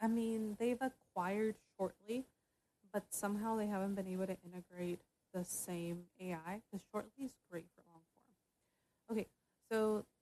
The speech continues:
in conclusion to Jarvis, uh, it, I think it's an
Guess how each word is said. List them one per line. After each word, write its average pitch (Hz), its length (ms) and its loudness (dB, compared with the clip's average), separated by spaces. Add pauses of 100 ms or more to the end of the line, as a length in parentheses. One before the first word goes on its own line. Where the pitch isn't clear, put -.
(1000)
in 240 120 0
conclusion 214 600 2 (160)
to 185 320 2 (140)
Jarvis, 180 540 0 (480)
uh, 196 420 2
it, 208 240 0 (220)
I 202 100 0
think 226 220 -2 (100)
it's - 220 -20
an 190 360 0